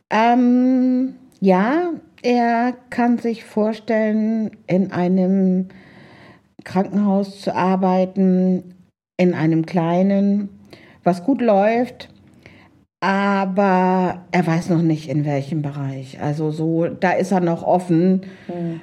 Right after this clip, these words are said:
Speaker 1: Ähm, in, in welche Richtung. Wir können ja haben im Krankenhaus auch so wahnsinnig viele Richtungen, die wir einfach wählen können. Ob das jetzt, äh, die Abrechnung ist oder Patientenannahme, Aufnahme oder Terminverwaltung oder,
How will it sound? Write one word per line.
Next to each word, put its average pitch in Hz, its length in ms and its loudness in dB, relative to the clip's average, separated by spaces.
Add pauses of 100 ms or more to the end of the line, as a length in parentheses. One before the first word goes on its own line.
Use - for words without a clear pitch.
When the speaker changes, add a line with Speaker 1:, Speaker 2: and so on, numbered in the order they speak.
(120)
Speaker 1:
Ähm, 160 640 0 (300)
in, 170 220 0
in 165 160 0
welche 160 280 -2
Richtung. 160 360 -4 (120)
Wir 185 160 0
können 196 280 0
ja 185 100 2
haben 175 160 -2
im 160 220 -4
Krankenhaus 160 480 -4
auch - 140 -6
so 160 160 -6
wahnsinnig 147 420 -4
viele 156 200 -4
Richtungen, 156 380 -2
die 143 140 -4
wir 123 100 -4
einfach 143 240 -6
wählen 143 300 -2
können. 135 260 -4
Ob 127 160 -10
das 147 240 -6
jetzt, 147 340 -6 (640)
äh, 156 300 0
die 165 180 -4
Abrechnung 170 560 -2
ist 147 300 -6
oder 156 400 -4 (100)
Patientenannahme, 170 1080 -2
Aufnahme 156 760 0
oder 190 300 0
Terminverwaltung 170 1400 0
oder, 170 640 -2